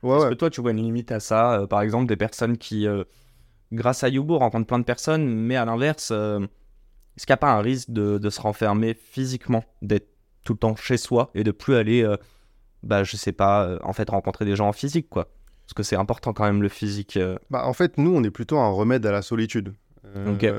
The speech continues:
Speaker 1: tu vois, donc en fait, c'est même un point, la solitude, c'est un point assez important, euh, chez la génération Z. C'est une des générations qui est les... qui se sent les plus seules, comparée à nos générations.
Speaker 2: Qui a
Speaker 1: Parce qu'en
Speaker 2: subi le
Speaker 1: fait,
Speaker 2: covid
Speaker 1: c'est
Speaker 2: comme jamais.
Speaker 1: Voilà, qui a subi le covid. En fait,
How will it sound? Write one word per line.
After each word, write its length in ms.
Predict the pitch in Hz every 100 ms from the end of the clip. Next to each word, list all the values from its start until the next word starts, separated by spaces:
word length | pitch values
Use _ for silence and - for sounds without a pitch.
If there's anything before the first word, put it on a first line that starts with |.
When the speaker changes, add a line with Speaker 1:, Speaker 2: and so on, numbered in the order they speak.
| - 104
Speaker 1:
tu 160 | - 110
vois, 140 | 117
donc 180 | 110 104
en 80 | 104
fait, 160 | 135
c'est 120 | -
même 180 | 107 107
un 80 | 98
point, 240 | - 135
la 80 | 117
solitude, 400 | - 110 104 131
c'est 100 | -
un 100 | 98
point 220 | 92 107
assez 160 | 107 117
important, 520 | 110 - - 135 123
euh, 120 | 101
chez 160 | 95 107
la 140 | 98
génération 480 | 101 101 98 95 107
Z. 140 | 120 147
C'est 160 | -
une 100 | 98
des 140 | 98 101
générations 500 | 104 101 104 - 123
qui 120 | 107
est 40 |
les... 400 | 98 98 98 101 95 104 _
qui 120 | _ -
se 120 | 107
sent 200 | - 147
les 80 | 135
plus 160 | - 113
seules, 260 | 127 160 - _ _
comparée 360 | - 101 123 127
à 100 | 117
nos 80 | 110
générations. 560 | 107 98 98 120 135 - -
Speaker 2:
Qui 60 |
a 40 | -
Speaker 1:
Parce 140 | 120
qu'en 100 | 117 113
Speaker 2:
subi 40 |
le 60 | 143
Speaker 1:
fait, 60 |
Speaker 2:
covid 360 | 151 127 113 107
Speaker 1:
c'est 80 | 104
Speaker 2:
comme 160 | 98
jamais. 460 | 101 95 98 104 110
Speaker 1:
Voilà, 260 | 107 117 120
qui 80 |
a 40 | 101
subi 220 | - 107
le 60 | 104
covid. 540 | 104 110 147 135 104
En 100 | 101
fait, 220 | - -